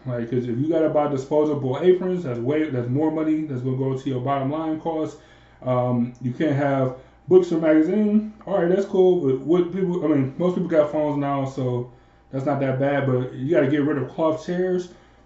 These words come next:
What if cloth chairs are the most comfortable, and, and, you know, that's all you got in your place? So now you gotta get rid of all of them,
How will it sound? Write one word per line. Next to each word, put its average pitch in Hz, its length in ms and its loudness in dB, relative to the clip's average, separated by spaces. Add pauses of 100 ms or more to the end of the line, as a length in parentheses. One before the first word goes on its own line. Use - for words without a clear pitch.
(260)
What 156 220 0
if 175 140 6
cloth 180 300 2
chairs 175 180 4
are 165 80 2
the 156 60 0
most 165 280 -2
comfortable, 135 460 0
and, 127 300 0
and, 123 420 -2
you 143 80 0
know, 120 200 0
that's 139 180 0
all 147 240 4
you 151 80 0
got 147 160 2
in 143 60 0
your 143 100 0
place? 151 340 -2
So 127 60 -4
now 135 80 -2
you 139 100 0
gotta 131 140 0
get 131 100 0
rid 127 160 0
of 123 60 -2
all 180 280 0
of 190 140 -4
them, 214 260 -4